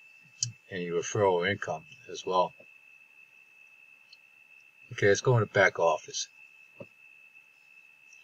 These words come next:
So with me, I started this, I put fifty bucks in. So far, my R O I,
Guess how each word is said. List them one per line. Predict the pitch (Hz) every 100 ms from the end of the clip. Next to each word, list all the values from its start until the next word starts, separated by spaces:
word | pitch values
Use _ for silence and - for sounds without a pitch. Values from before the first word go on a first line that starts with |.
| -
So | - -
with | 98 95
me, | 110 120 117
I |
started | 110 - 110 107 107 107
this, | 107 107 107 104 98 - - - - - _
I | 101 - -
put | 123
fifty | - - 87 -
bucks | 80 - -
in. | 82 82 - - - _ _ _ _ _ _ _ _ _ _ _ _ _ - _ _ - -
So | - 107
far, | 85 90 87 87
my | 87 90
R | 87 90 90
O | 87
I, | 87 87